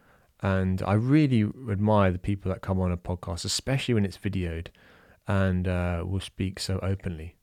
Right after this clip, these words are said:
I wasn't gonna do video initially. I was just gonna, I, I did the audio for the first, I think, like,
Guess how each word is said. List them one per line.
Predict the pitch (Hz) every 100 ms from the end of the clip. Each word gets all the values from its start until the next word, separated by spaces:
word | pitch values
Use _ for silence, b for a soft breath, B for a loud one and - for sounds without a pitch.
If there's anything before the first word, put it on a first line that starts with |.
| b b b b b b b b b b _ _ _ _ _ _ -
I | 135
wasn't | 175 190 170
gonna | 127
do | 104 143
video | 127 101 92
initially. | 90 113 - 87 80 - _ -
I | 113
was | 123 107
just | 113 -
gonna, | 101
I, | 95 104 110
I |
did | 120 147
the | -
audio | 117 104 95 87
for | -
the | 92
first, | - 92 90 - - - _ 95
I |
think, | - 92 87
like, | 87 -